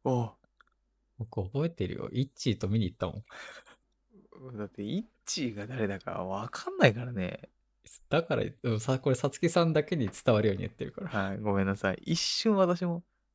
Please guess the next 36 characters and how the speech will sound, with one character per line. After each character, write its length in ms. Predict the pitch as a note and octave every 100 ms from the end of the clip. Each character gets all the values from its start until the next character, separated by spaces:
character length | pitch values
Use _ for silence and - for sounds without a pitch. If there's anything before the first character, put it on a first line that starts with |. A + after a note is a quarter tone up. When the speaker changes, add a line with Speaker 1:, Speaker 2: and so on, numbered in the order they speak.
| -
Speaker 1:
は 420 | - - - -
ぁ 20 | -
と 160 | G#2
思 100 | G#2+
っ 40 | G2+
た 120 | G#2+
け 100 | G2
ど、 80 | F#2+ -
お、 240 | G#2+ - _ -
大 140 | G2
丈 120 | F#2
夫 40 | F#2+
で 80 | -
す 100 | -
よ。 100 | - _ _ _ _ _ _ _ A2
Speaker 2:
う 40 |
ん。 120 | G2
Speaker 1:
逆 180 | - A#2
に 80 | D3+
だ 80 | D3
か 120 | G#2+
ら、 180 | G2 - _ _ _ _ _ _ _ _ _ -
「え、 60 | C3
一 200 | - A#2
緒 140 | G#3+
に 100 | F3+
行 100 | D3
っ 20 | -
た 160 | G#3+
ん 80 | A3+
だ」 140 | B2 G2+
っ 40 |
て 180 | _ -
い 60 | -
う 80 |
ね。 120 | C3